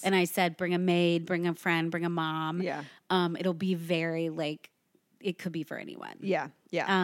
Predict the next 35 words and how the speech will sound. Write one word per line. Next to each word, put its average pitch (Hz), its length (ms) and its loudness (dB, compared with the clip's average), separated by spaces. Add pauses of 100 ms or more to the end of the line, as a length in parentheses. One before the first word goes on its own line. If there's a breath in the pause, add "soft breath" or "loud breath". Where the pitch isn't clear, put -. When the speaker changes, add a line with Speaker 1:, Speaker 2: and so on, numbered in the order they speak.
(100)
Speaker 1:
Um, 170 280 0
Speaker 2:
So 226 160 6
what's 226 240 6
it 240 60 -2
gonna 226 180 6
be? 240 180 -2
So 214 180 4
is 202 120 6
it, 202 100 0
like, 180 220 0
one 180 260 2
day? 247 480 4
What's 208 160 2
Speaker 1:
Yep. 240 280 6
Speaker 2:
the 226 60 -4
Speaker 1:
So - 100 0
Speaker 2:
deal? 247 80 10
Speaker 1:
it's 208 140 4
August 190 380 2
twenty-fourth. 220 1120 2
Speaker 2:
August 170 420 0
Speaker 1:
It - 40 -14
Speaker 2:
twenty-fourth. 208 640 -2
Speaker 1:
Yes, - 280 -6 (140)
day 175 160 -6
after 165 220 -10
my 208 140 -6
birthday. 180 600 -6
It, 190 260 -2
Speaker 2:
Mm. 185 60 -6
Speaker 1:
um, 165 480 -4 (100)
is 196 160 -2
at 185 200 -2
Skin 214 420 0
Esteem 185 800 -2